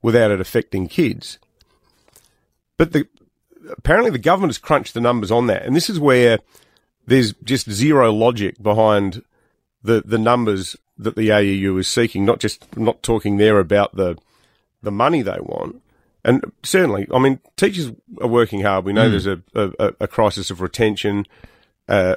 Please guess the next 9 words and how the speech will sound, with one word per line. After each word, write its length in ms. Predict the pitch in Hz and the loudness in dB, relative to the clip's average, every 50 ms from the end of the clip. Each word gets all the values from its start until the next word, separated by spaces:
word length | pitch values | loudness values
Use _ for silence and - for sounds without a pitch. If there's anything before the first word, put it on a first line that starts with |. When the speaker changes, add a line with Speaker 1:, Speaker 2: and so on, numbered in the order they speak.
| - - | -2 -4
Speaker 1:
a, 280 | - - - - 110 - - | -6 -6 -4 -4 -6 -4 -4
a 60 | - | -4
crisis 380 | - - 117 110 101 92 101 90 | -2 0 0 0 0 -2 -4 -6
of 80 | 98 | -6
attracting 460 | 95 - - 120 113 - - 101 95 87 | -6 -4 -2 -2 -2 -2 -4 -8 -6 -4
people 320 | - 107 101 - - 95 | -4 -4 -4 -6 -8 -4
to 240 | - - 160 143 104 | 0 2 2 2 2
it. 120 | 85 - _ _ _ _ _ _ _ _ _ _ _ _ _ _ _ _ _ _ _ _ _ _ _ _ _ | 0 -2 _ _ _ _ _ _ _ _ _ _ _ _ _ _ _ _ _ _ _ _ _ _ _ _ _
But 380 | - 180 180 156 127 104 - - | 0 2 2 2 2 -2 -4 -12